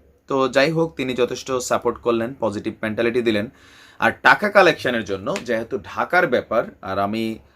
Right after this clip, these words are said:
আমার কাজগুলো basically আমরা, আহ, কুমিল্লাতেই করি, তো তারপরেও ঢাকাতে ওনাকে ট্রাস্ট করে দায়িত্ব দিলাম, যেহেতু তিনি আমার একটা প্রজেক্টের ডোনার। তো ওনার অ্যাকাউন্টে আমাদের উনিশ হাজার পাঁচশত বাহাত্তর টাকা ঢুকেছে। আমাদের এই প্রজেক্টের নিয়ম হচ্ছে আমরা যে কাজগুলা করি,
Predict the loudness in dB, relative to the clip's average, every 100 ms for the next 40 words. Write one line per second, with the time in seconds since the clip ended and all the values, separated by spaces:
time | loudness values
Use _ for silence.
0 | -8 -2 0 2 2 2 0 0 -2 -2
1 | 2 2 2 2 2 0 -6 -8 -6 -2
2 | 4 4 4 -2 -2 -6 -8 _ _ _
3 | _ -12 2 6 6 6 2 0 -2 -2
4 | -2 -6 -4 -4 0 0 0 -6 0 2
5 | 0 -4 -6 -6 -2 -2 -2 -4 -4 -4
6 | -2 -2 -2 -4 -2 -4 -4 -6 0 0
7 | 0 -6 _ _ _ -20 -20 -20 _ _
8 | _ _ _ _ -4 -2 4 8 8 8
9 | 6 2 2 0 0 -2 -4 -4 -4 -4
10 | -2 0 0 0 -6 -6 -12 -10 -2 0
11 | 0 -6 -8 -6 -6 -10 -10 -14 -16 -20
12 | _ _ _ _ 2 4 4 4 4 0
13 | -2 -2 -2 0 0 0 -2 -6 -6 -8
14 | -8 -6 -4 -4 -2 0 0 0 0 0
15 | -2 -4